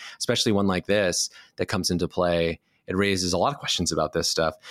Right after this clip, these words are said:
You know, YouTube has invested a ton over the years in, in, in trust and safety and content moderation, and, and I think that will position us to be able to try to tackle some of these really complex challenges.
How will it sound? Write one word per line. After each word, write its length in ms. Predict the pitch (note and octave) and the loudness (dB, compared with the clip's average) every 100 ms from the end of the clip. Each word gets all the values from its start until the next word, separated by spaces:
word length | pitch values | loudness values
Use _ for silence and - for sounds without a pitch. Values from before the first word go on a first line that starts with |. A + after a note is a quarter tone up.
| - - | -20 -2
You 140 | B2+ B2 | 2 4
know, 60 | |
YouTube 520 | B2 A#2+ C3 C#3 E3 | 2 2 2 2 2
has 100 | C3 | 2
invested 440 | A2+ G2+ F#2+ - F2 | 4 2 2 0 0
a 60 | E2 | 0
ton 200 | F#2+ F#2 | 0 0
over 140 | F2 | 0
the 80 | F2 | 2
years 220 | E2+ E2+ | 2 0
in, 160 | E2+ D#2 | -2 -2
in, 320 | F2 E2 D#2+ | -2 -2 -4
in 140 | E2+ | -6
trust 260 | D#2 E2 - | -4 -2 0
and 80 | E2 | 0
safety 300 | F2 - D#2+ | 0 -2 -6
and 80 | D#2 | -4
content 300 | E2 F2 E2 | -2 0 0
moderation, 600 | D#2+ E2 E2 - E2 D#2+ | 2 2 2 2 0 -2
and, 180 | D#2+ - | -4 -4
and 200 | E2 D#2 | -4 -4
I 60 | |
think 180 | - E2+ | -2 -2
that 160 | E2 D2+ | -2 -4
will 160 | D#2+ _ _ | -8 _ _
position 420 | F#2 F2 F2+ F2 | -2 0 2 2
us 180 | E2 - | 0 0
to 80 | - | 0
be 140 | E2 | 0
able 160 | E2 D#2+ | 0 -2
to 100 | - | -4
try 140 | F2 | -2
to 80 | E2 | -2
tackle 320 | - E2+ - | -2 -2 0
some 180 | G2 G2 | 0 2
of 20 | |
these 140 | F2+ E2+ | 2 2
really 140 | E2 | 0
complex 480 | - D#2+ D2+ D#2 - | 0 -4 -2 -4 -4
challenges. 600 | - D#2+ F2+ G#2+ A#2 | -2 0 0 2 0